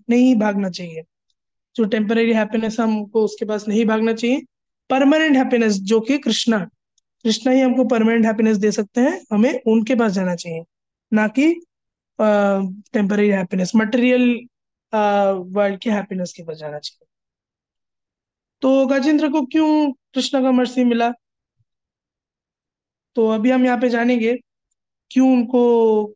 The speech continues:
कृष्णा का mercy मिला, कैसे मिला। तो जब गजेंद्र अपना सारा, उम, सब, अपना ताकत सब खो दिए थे,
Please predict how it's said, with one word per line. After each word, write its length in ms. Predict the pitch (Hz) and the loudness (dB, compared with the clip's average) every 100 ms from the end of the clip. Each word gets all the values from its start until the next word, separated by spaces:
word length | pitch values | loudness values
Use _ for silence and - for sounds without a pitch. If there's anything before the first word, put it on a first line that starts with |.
| _ _ _ _ _ _ _ _ _ _ | _ _ _ _ _ _ _ _ _ _
कृष्णा 280 | 233 - 240 | -6 -2 -2
का 100 | 226 | 0
mercy 340 | 214 208 226 | -2 -2 -4
मिला, 220 | 202 165 151 _ _ _ _ _ _ | -6 -6 -12 _ _ _ _ _ _
कैसे 300 | 262 254 269 | -2 -2 0
मिला। 280 | 240 190 151 - _ _ _ _ _ _ _ _ _ _ _ _ _ _ _ _ _ | 0 0 -6 -14 _ _ _ _ _ _ _ _ _ _ _ _ _ _ _ _ _
तो 640 | 277 294 285 285 285 220 226 | 0 2 2 2 0 -2 -2
जब 240 | 294 302 - _ _ - | -2 -2 -10 _ _ -6
गजेंद्र 500 | 254 262 254 302 277 | 0 2 2 2 4
अपना 420 | 254 262 254 269 269 | 2 0 0 -2 0
सारा, 580 | 269 240 262 277 262 262 _ _ | 0 0 0 0 -2 -6 _ _
उम, 400 | 226 220 214 202 - _ | -4 -2 -2 -4 -14 _
सब, 340 | - 247 220 - _ _ _ - | -4 -2 -4 -10 _ _ _ -14
अपना 200 | 208 233 | -6 -4
ताकत 460 | 247 214 - 226 226 | -2 -2 -2 -4 -4
सब 260 | 262 247 | -6 -6
खो 240 | 247 247 247 | -2 0 2
दिए 200 | 226 196 | 0 0
थे, 180 | 214 | -2